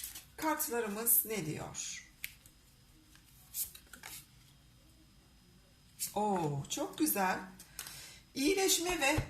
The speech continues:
<clears throat> şifa enerjileri var bakın. Burada hayatınızda bir takım sıkıntılar varsa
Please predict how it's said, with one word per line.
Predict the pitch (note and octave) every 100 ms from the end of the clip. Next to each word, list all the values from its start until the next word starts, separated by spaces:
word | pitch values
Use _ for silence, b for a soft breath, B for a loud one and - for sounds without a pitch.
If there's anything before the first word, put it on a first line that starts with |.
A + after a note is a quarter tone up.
| D#4
<clears throat> | D#4 B3 F#3+ G3 -
şifa | - - D#4+ E4 F4
enerjileri | C#4+ A#3+ A#3 G#3 G#3 F#3+
var | F#3 F3+
bakın. | E3+ - A3 - B B
Burada | D#4+ F#4+ E4+
hayatınızda | C4+ C#4+ D4+ D#4 D#4 D4+ C4+ G#3
bir | C4+
takım | C#4 A3+ A3
sıkıntılar | - A3+ A3+ G#3 G3+ G#3+ A3
varsa | F#3 F3+ - -